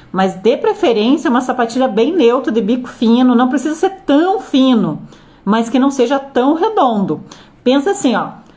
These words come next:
quando você for pensar se uma coisa, se algo é mais elegante, mais maduro,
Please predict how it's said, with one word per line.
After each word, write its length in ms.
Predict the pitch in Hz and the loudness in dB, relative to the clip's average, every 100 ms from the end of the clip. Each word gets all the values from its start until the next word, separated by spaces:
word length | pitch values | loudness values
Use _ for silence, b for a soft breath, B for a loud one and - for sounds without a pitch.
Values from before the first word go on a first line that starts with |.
| B B | B B
quando 220 | - 294 392 | -2 -2 -2
você 180 | 415 | -2
for 160 | 381 277 | -2 -2
pensar 320 | 269 254 247 | -2 -2 -2
se 120 | 233 240 | 0 -2
uma 160 | 220 | 0
coisa, 200 | 226 208 | 0 -2
se 220 | 208 - | -4 -2
algo 180 | 214 226 | 0 0
é 60 | 233 | 0
mais 240 | 214 214 | 0 0
elegante, 640 | 214 190 165 202 226 226 202 | 0 0 2 4 4 2 -2
mais 320 | 185 202 208 | -2 -2 0
maduro, 920 | 202 196 160 165 226 247 202 175 165 | 0 -2 -2 0 2 2 2 -2 -4